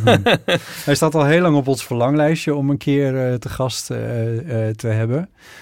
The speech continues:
Speaker 2: Ehm, en, ehm, o-,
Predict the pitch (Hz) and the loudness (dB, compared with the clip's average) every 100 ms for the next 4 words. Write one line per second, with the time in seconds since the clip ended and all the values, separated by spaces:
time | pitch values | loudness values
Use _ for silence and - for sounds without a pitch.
0 | - - - 127 127 127 127 123 165 - | -20 -20 -4 2 4 4 2 0 -2 -2
1 | 131 135 139 139 127 113 - 135 131 123 | 2 4 6 4 2 -4 -6 -4 -2 0
2 | 127 123 131 - _ _ _ - 156 | 2 2 0 -6 _ _ _ -10 -10